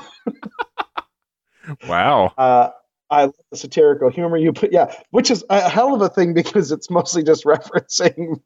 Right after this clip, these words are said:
Speaker 2: Candy Chat.
Speaker 1: uh, Candy Chat. Which, you know what's weird, Flora? I got a text message today from a friend of mine who j-, who just started listening to Ghost Stories three
Speaker 2: Hmm.
Speaker 1: and,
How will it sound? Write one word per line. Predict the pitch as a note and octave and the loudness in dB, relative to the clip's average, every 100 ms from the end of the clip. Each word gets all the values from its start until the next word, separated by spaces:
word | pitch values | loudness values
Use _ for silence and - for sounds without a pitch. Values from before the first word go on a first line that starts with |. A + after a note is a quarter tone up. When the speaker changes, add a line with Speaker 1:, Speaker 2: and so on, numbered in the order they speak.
| - | -6
Speaker 2:
Candy | D#3+ E3 A#2+ | -2 0 -2
Chat. | - D#2 | -6 -4
Speaker 1:
uh, | - D3 C3+ C3+ - _ - - | 0 2 2 -2 -4 _ -20 -12
Candy | F3 F3+ - | -12 -12 -4
Chat. | A2+ G#2+ _ - - - | -2 -2 _ -20 -20 -2
Which, | C4 - | -2 0
you | G#3+ | 0
know | C4+ | 2
what's | B3+ - | 2 0
weird, | - G3 G3+ | 2 2 2
Flora? | B3+ C#4 C#4+ - _ _ - | 2 2 0 -6 _ _ -4
I | |
got | C4+ B3+ | 2 2
a | A#3 | 2
text | - C4 - B3 | 0 -2 -2 2
message | A3+ G#3 G3 E3+ | 2 2 0 -2
today | - F#3+ A3 A3 C#3+ | -2 2 4 4 2
from | - D3 | 2 0
a | B2 | 0
friend | D3+ C3 | 0 2
of | B2 A#2 | 2 0
mine | A2+ G#2 G2+ - _ - | 0 2 0 -6 _ 0
who | E3 | 0
j-, | B2+ - | 0 -2
who | D3 | 0
just | C#3+ C3 D3 - | 2 2 0 0
started | E3+ D3 B2+ | 0 2 4
listening | C3 C#3 B2 | 2 2 0
to | |
Ghost | A#2 B2 A#2 | 4 4 4
Stories | B2+ A#2 A2+ | 4 4 2
three | - G#2+ F#2+ - _ | 0 2 2 -2 _
Speaker 2:
Hmm. | D#4+ B2+ E2 _ | -2 -2 -2 _
Speaker 1:
and, | D3 C3+ | 0 0